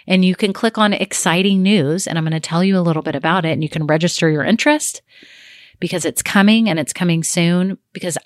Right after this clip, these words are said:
I know from working with you now for as long as I have, which hasn't been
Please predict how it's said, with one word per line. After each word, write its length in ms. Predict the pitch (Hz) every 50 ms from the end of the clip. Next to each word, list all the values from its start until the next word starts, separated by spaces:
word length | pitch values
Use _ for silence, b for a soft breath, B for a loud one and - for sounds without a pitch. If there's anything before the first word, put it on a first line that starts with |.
| -
I 240 | - 175 175 196 214
know 300 | 208 214 214 202 170 156
from 240 | 151 - 180 165 170
working 360 | 180 185 185 - 220 202 202
with 160 | 202 202 -
you 100 | 220 220
now 500 | 214 202 208 220 214 156 139 151 190 _ _ _ _ _
for 140 | _ - 170
as 120 | 165 - 175
long 200 | 170 180 190 202
as 120 | 208 202
I 120 | 208 196
have, 340 | 196 185 240 294 262 165 170
which 140 | 185 185 -
hasn't 360 | - 208 247 - 233 185 196
been 260 | 196 262 294 247 220